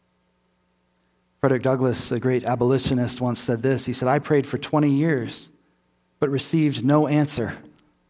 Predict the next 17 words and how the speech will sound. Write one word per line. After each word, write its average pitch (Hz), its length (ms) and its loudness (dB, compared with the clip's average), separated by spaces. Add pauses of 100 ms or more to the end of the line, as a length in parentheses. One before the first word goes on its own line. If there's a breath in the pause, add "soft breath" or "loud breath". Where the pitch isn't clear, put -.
(140)
until 123 260 0
I 113 120 0
prayed 127 500 0 (200)
with 113 200 -6
my 110 160 -4
legs." 104 540 -6 (3000)
Praying 135 520 0
with 135 280 0
our 123 160 0
legs, 120 320 0
being 147 340 4
ready 143 380 4
to - 160 -6
do 139 240 0
something 113 480 -2
as 113 160 -4
our 110 180 -2